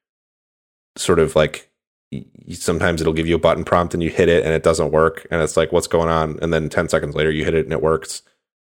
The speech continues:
Um, but it deploys some really interesting techniques for narrative games that I haven't encountered before, such as, like, one, this character is following you around the whole time, and the game's kind of a constant conversation between the two of them, which is neat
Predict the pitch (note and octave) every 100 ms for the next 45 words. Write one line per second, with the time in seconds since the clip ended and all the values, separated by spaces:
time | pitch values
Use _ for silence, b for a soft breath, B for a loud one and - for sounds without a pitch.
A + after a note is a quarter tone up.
0 | _ - F2 D2 C#2+ D2 _ _ _ _
1 | _ _ _ - A#2 A#2 A#2 A2+ A2+ A#2+
2 | B2 A2+ G2 G2 - G#2+ F#2+ E2+ - _
3 | _ - G2+ F2 E2+ F#2 - - F2+ F2
4 | E2+ F2+ G2 G2+ G2+ G#2+ - E2 F2 F2+
5 | F2 D#2+ - E2+ E2+ G2+ - - B2 B2
6 | b b _ _ _ - F#2 F#2 E2+ D#2+
7 | - - E2+ D#2 - _ _ _ G2+ G2
8 | G2 F#2 E2+ - F2 E2+ - E2+ D#2 F2
9 | F2 E2+ E2 D#2+ D#2+ F2 G2 A2 - B2+
10 | C#3+ - E2 D#2+ E2 - E2+ D#2 - D#2+
11 | D#2 F2 - F2+ D#2+ - D#2 - F#2+ G2
12 | - - F#2+ G2 - G#2+ G#2 A2 A2 G2
13 | F#2+ E2+ E2+ F#2+ -